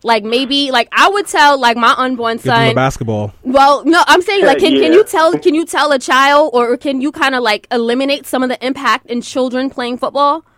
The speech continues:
Speaker 3: I don't see how you can really change it. I, I, I think, you know, maybe s-, shortening quarters. Uh, I don't, I don't know what the, what the, the length is for Pee Wee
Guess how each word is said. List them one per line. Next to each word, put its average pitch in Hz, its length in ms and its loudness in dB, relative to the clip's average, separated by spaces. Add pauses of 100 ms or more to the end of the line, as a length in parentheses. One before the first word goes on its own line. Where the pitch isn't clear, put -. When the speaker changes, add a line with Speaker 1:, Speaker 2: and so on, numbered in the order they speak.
(440)
Speaker 3:
I - 60 -4
don't 143 240 -8
see 147 80 0
how 139 140 -2
you 139 180 -2
can 143 160 -2
really 139 240 -2
change 147 400 -4
it. 95 300 -8
I, 170 80 -6
I, - 240 -6
I - 160 -4
think, 127 320 -4
you 127 100 -6
know, 120 220 0
maybe 120 380 -2
s-, - 180 -16 (960)
shortening 120 320 -2
quarters. 120 520 -2 (640)
Uh, 107 800 -6 (180)
I 120 60 0
don't, 120 100 -2
I 123 100 -4
don't 123 160 0
know 123 120 0
what 123 180 -2
the, 117 120 -2
what 113 280 -4
the, 110 180 -2 (140)
the 113 100 -2
length 117 300 -2
is 117 180 -4
for 110 100 -12
Pee - 200 -6
Wee 113 160 0